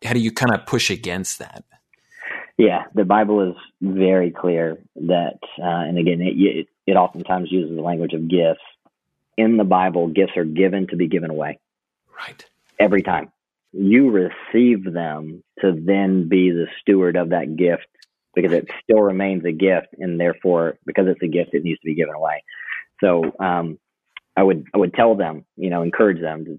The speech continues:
Speaker 2: to know this. I say, "Just please focus on this, this, that we are at our best, and we are our most fulfilled when we are giving our best away to others." That's when we're at our best.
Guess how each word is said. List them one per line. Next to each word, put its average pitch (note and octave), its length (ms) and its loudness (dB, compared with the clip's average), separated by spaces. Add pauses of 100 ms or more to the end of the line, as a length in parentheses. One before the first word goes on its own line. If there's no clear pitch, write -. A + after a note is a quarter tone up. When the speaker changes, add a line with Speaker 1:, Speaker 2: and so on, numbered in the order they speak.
(100)
Speaker 2:
to F#2+ 80 -2
know F2+ 160 2
this. D#2+ 160 -2 (120)
I E2 80 -4
say, E2 220 2
"Just - 240 -2
please F#2+ 300 2
focus E2+ 280 -2
on E2 120 -8
this, D2 120 -10 (120)
this, F2 180 2
that E2+ 200 0 (420)
we F#2 560 2 (280)
are F2 240 -2
at F#2 200 2
our E2+ 160 0
best, D#2+ 480 -4 (680)
and F2+ 540 -2 (640)
we F#2 400 2
are E2+ 440 -2 (400)
our F2 220 0
most F#2+ 600 0
fulfilled D#2 600 -4 (440)
when F#2 180 2
we F#2+ 160 4
are E2+ 160 0 (280)
giving G2+ 560 0
our F2 160 -4
best E2+ 420 -2
away D#2+ 240 0
to D2 80 -4
others." - 340 -8 (500)
That's F#2+ 280 2
when F2 140 -4
we're E2 100 2
at D#2 120 2
our D#2 80 -4
best. D#2+ 280 -4